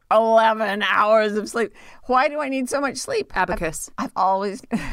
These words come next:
Speaker 1: <laughs> I need so much sleep. And I'm just, I'm admitting it here. It's, like, shameful to need that much sleep.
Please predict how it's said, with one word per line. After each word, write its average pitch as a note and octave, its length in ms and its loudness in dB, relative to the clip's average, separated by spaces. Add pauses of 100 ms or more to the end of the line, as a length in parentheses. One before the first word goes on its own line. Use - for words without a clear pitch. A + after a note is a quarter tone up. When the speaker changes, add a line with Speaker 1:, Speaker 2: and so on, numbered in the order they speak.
(180)
Speaker 1:
<laughs> - 460 -14
I A#3+ 140 -6
need F#3 240 -8
so D3+ 200 -6
much D3 200 -8
sleep. D3+ 380 -12
And F3+ 100 -6
I'm F#3+ 140 -4
just, A3 300 -8
I'm F3 140 -4
admitting E3+ 440 -8
it E3+ 180 -8
here. F3 240 -8
It's, - 220 -8
like, G3 200 -6
shameful G#3+ 880 -6 (280)
to A3 100 -6
need F#3+ 220 -4
that D#3 140 -4
much D#3 180 -4
sleep. - 360 -14